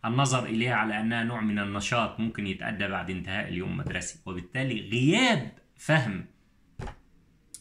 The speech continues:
طبيعة الألعاب التعليمية وأدوارها كلها عوامل تؤدي إلى، آه، صعوبة تطبيق الألعاب التعليمية. السؤال اللي يهمني جدًا في هذه المداخلة وهو دور المعلم في تطبيق الألعاب التعليمية. السؤال ده: ما دور المعلم في تطبيق الألعاب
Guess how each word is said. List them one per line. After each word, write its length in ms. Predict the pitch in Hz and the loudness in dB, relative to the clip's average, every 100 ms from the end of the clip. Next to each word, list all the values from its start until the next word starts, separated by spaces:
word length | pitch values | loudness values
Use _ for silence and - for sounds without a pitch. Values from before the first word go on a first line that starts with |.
| - | -14
طبيعة 400 | - 107 160 120 110 | -6 0 2 2 -2
الألعاب 380 | 110 101 113 | -4 -2 -2
التعليمية 580 | 101 - 90 92 92 95 | -4 -8 -10 -6 -6 -6
وأدوارها 760 | 98 87 87 98 98 95 95 - _ _ _ _ - | -6 -8 -6 -2 -2 -4 -8 -12 _ _ _ _ -8
كلها 320 | 113 110 98 | -4 -2 -2
عوامل 420 | 90 92 92 82 | -2 -2 -4 -6
تؤدي 540 | - 104 92 85 90 | -8 -10 -10 -8 -6
إلى، 240 | 92 90 87 - _ _ _ _ _ - 92 | -6 -6 -8 -14 _ _ _ _ _ -16 -8
آه، 240 | 87 87 | -6 -6
صعوبة 640 | - - 123 127 202 131 107 | 0 0 2 2 2 2 -2
تطبيق 600 | - 98 - 98 95 101 | -6 -14 -8 -8 -6 -8
الألعاب 420 | 98 - 82 82 | -8 -4 -4 -6
التعليمية. 600 | - 90 87 90 - _ _ _ _ _ | -10 -12 -12 -12 -16 _ _ _ _ _
السؤال 300 | - - 202 | -10 -4 0
اللي 180 | 226 135 | 2 2
يهمني 500 | 123 139 156 123 107 | 4 2 2 0 -2
جدًا 720 | 110 131 135 101 92 87 92 | -4 -4 -4 -4 -4 -6 -8
في 220 | - - 95 | -12 -10 -6
هذه 240 | 110 101 | -4 -4
المداخلة 600 | 90 92 113 113 107 101 | -4 -4 -6 -6 -6 -6
وهو 220 | 98 104 104 | -6 -6 -2
دور 220 | 151 160 | 0 2
المعلم 520 | 104 92 101 127 87 | 0 0 0 0 0
في 120 | - | -4
تطبيق 420 | - 76 123 - | -10 -10 -10 -10
الألعاب 360 | - 82 82 101 | -10 -8 -6 -6
التعليمية. 540 | - - 80 78 76 | -8 -10 -8 -6 -6
السؤال 400 | - - - 113 | -6 -8 -4 -4
ده: 160 | - - | -4 -6
ما 360 | 110 127 175 135 | 0 2 2 0
دور 340 | 120 139 110 | 0 0 0
المعلم 580 | 92 82 85 107 175 208 | -2 -2 -2 -2 0 -2
في 160 | - 139 | -2 -4
تطبيق 560 | 127 110 98 123 - | -4 -10 -6 -6 -6
الألعاب 480 | - 98 87 85 92 | -10 -8 -6 -6 -8